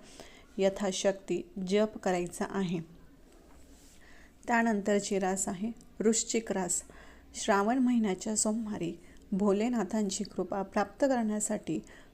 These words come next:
वृश्चिक राशीच्या लोकांनी शिवचालिसाचं पठण करून ओम नमः शिवाय या मंत्राचा जप हा एकशे आठ वेळा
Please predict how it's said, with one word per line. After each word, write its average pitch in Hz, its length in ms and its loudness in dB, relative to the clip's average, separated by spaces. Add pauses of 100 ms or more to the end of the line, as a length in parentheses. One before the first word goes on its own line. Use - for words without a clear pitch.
वृश्चिक 214 500 -2
राशीच्या 196 500 0
लोकांनी 190 600 0 (360)
शिवचालिसाचं 202 1000 2
पठण 202 480 0
करून 202 340 0 (400)
ओम 214 220 2
नमः 196 300 0
शिवाय 190 520 0
या 220 160 2
मंत्राचा 196 600 -2
जप 190 440 2
हा 190 160 -2 (420)
एकशे 190 320 -2 (140)
आठ 208 320 0
वेळा 190 320 0